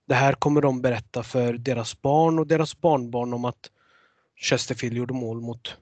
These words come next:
the champions of Europe. Eh, jag älskar sånt.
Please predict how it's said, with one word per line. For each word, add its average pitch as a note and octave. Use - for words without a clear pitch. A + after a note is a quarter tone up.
the -
champions A#2
of A2+
Europe. C3+
Eh, B2+
jag B2
älskar F3
sånt. -